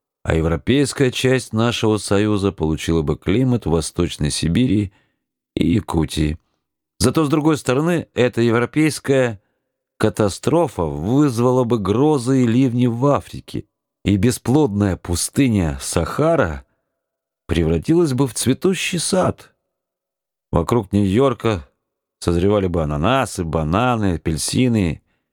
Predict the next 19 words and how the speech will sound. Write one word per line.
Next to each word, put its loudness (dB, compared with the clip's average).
и -2
виноград. 0
Каменистый, 2
безжизненный 0
Лабрадор 2
покрылся -2
бы 0
лесами 0
и 2
нивами. 0
Ожили 2
бы 0
острова -2
Баффиновой -2
земли 0
и 0
тундры 0
Северной 0
Канады. -6